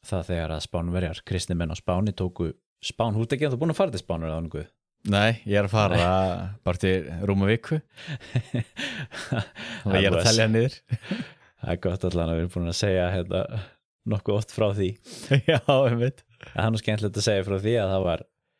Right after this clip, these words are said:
Speaker 1: það er náttúrulega hlustað á hlaðvarpið okkar af Íslendingum til sjávar og sveita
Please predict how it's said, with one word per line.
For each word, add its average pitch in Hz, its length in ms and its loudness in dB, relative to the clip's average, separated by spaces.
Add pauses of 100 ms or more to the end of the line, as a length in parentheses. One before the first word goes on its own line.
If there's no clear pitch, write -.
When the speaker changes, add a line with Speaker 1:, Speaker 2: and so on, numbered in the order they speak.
(1300)
Speaker 1:
það 104 120 0
er 92 100 0
náttúrulega 95 280 0
hlustað 107 280 0
á 101 40 -2 (100)
hlaðvarpið 135 460 2
okkar 147 260 -2 (580)
af 113 220 -2
Íslendingum 120 540 0 (540)
til 104 140 -6
sjávar 113 360 0
og 101 80 -4
sveita 117 420 0